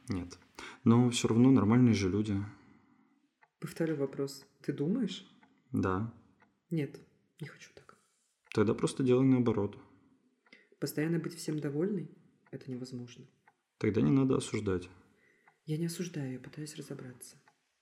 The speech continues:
Speaker 1: Мы не можем сейчас так говорить. Либо хорошо, либо ничего.
Speaker 2: Тогда я, пожалуй, помолчу.
Speaker 1: Ты не права.
Speaker 2: Я не претендую.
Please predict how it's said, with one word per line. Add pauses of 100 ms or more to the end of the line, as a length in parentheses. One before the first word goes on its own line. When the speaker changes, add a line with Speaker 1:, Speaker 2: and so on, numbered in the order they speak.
(520)
Speaker 1:
Мы
не
можем
сейчас
так
говорить.
Либо
хорошо,
либо
ничего. (840)
Speaker 2:
Тогда
я,
пожалуй,
помолчу. (560)
Speaker 1:
Ты
не
права. (760)
Speaker 2:
Я
не
претендую.